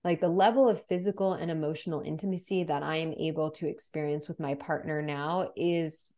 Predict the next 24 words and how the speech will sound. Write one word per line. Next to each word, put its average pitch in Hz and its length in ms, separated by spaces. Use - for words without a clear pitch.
like, 156 200
a 160 60
hundred 175 480
times 147 400
more 151 360
than 165 240
what 156 160
I've 143 160
experienced 147 720
in 143 440
my 156 220
marriage. - 480
Like, 147 260
complete 220 760
shift - 680
in 156 480
how 185 300
I'm 160 200
able 156 300
to 156 180
relate, 147 460
whether 151 260
that's 147 280
through 165 400